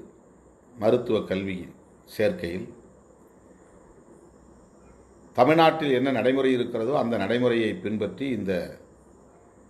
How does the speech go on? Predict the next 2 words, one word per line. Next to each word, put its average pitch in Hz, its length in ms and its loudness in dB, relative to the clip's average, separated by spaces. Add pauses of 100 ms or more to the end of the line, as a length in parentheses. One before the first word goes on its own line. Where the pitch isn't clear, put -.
(380)
மருந்துகளை, 101 500 -2 (2750)
இந்த 104 200 0